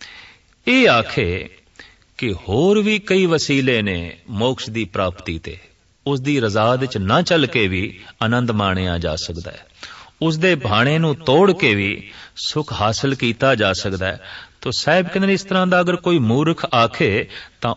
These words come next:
ਉਹ ਜਾਣੇ ਜੇ ਤਿਆਂ ਮੂੰਹ ਖਾਏ, ਫਿਰ ਉਹ ਹੀ ਜਾਣੇਗਾ ਜਿਹੜੀਆਂ ਉਸ ਦੇ ਮੂੰਹ ਦੇ ਉੱਤੇ ਪੈਣੀਆਂ ਨੇ,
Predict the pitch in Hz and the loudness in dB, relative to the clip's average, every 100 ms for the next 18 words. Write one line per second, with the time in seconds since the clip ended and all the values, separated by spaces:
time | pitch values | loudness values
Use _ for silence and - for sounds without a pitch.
0 | - 170 185 156 120 107 101 101 117 135 | 0 2 4 4 4 4 4 2 2 0
1 | 135 135 104 107 104 104 98 110 123 113 | -2 -2 2 2 2 0 2 2 0 0
2 | 95 147 127 - 85 101 90 101 - - | 2 2 2 0 0 0 -4 -10 -18 -8
3 | 127 - - 160 190 143 113 104 110 120 | -6 -4 -2 2 2 2 0 2 0 0
4 | 127 117 110 110 110 95 98 104 95 98 | 0 0 0 0 0 -2 -2 -2 -2 -2
5 | 98 95 95 92 98 113 87 85 80 | -4 -4 -6 -6 -4 -4 -2 -4 -8